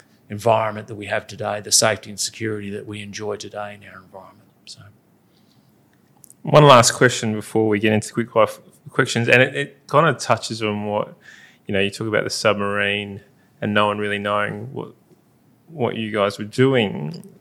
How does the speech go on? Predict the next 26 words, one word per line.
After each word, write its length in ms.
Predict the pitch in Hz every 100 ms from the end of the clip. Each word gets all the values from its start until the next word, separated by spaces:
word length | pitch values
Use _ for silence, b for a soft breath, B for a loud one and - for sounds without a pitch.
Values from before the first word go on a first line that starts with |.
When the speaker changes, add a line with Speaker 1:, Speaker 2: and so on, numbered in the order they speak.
| _ -
Speaker 2:
The, 560 | 65 123 120 120 135 -
the 100 | 117
clearance, 720 | - 143 147 147 127 - -
um, 640 | - 110 117 113 117 123
and 120 | 117 107
security 800 | 117 - 120 120 117 113 104 -
measures 560 | 107 110 107 110 101
that 160 | 107 -
go 240 | 107 107 104
into, 680 | 107 110 - 104 104 104 104 B B B B B _ - -
uh, 360 | 101 98 - -
the 160 | 110 110
military 480 | 110 107 107 104
defence, 440 | 104 101 113 107 -
the 180 | 110 101
whole 260 | 107 101
piece, 680 | - - 110 101 - - - _ _ _ _ _ _ -
is, 360 | 151 147 120
is 220 | 147 127
very 380 | 120 143 120 110 - -
obviously 420 | 135 113 113 110
high 300 | 104 110 104
and 140 | 101 104
confidential, 800 | - 104 104 110 110 - 101 101
and, 200 | 98 101 b b b b b _ -
um, 460 | 101 107 113 120